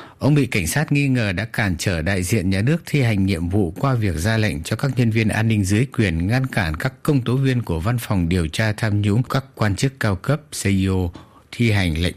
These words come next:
bắt giữ tổng thống Yoon Suk Yeol đang bị đình chỉ chức vụ vì ban hành lệnh thiết quân luật hôm mùng bốn tháng mười hai năm hai nghìn không trăm hai mươi bốn. Ông Park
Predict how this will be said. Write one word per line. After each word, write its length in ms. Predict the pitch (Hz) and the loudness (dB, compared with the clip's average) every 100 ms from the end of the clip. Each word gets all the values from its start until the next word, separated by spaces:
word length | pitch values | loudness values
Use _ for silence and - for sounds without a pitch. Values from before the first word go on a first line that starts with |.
| - | -2
bắt 140 | 120 | 0
giữ 280 | 107 104 143 - | 2 2 2 0
tổng 160 | 85 69 | -4 -2
thống 240 | 90 110 - - - - | 0 0 -2 -8 -10 2
Yoon 280 | 107 104 92 | 4 4 2
Suk 340 | - 143 - | 0 -4 -2
Yeol 320 | 113 104 98 82 - - | -2 0 0 -2 -6 -4
đang 260 | 101 101 | -2 0
bị 160 | 90 - | 0 0
đình 140 | 90 85 | 0 0
chỉ 200 | 98 80 | 0 0
chức 200 | - 120 | -2 0
vụ 220 | 104 87 - - | 0 -2 -6 0
vì 200 | 101 87 | 2 2
ban 160 | 95 | 0
hành 200 | 95 87 | 0 0
lệnh 140 | 82 85 | 0 -2
thiết 220 | - 135 | -2 -4
quân 140 | - 95 | -2 0
luật 200 | 85 - | 0 0
hôm 180 | 104 101 | 2 2
mùng 160 | 80 | 0
bốn 160 | 85 107 | 0 0
tháng 180 | 127 113 | 0 0
mười 100 | 82 | 2
hai 260 | 95 95 | 0 0
năm 180 | 92 92 | 0 -2
hai 160 | 87 95 | 0 0
nghìn 200 | 85 73 | 0 -2
không 180 | - 85 | -4 -4
trăm 160 | 85 | -2
hai 100 | 85 | 0
mươi 60 | 87 | 2
bốn. 200 | 92 110 - - - - | 2 0 -4 -10 -16 -4
Ông 200 | 117 123 | 0 2
Park 160 | 160 | 0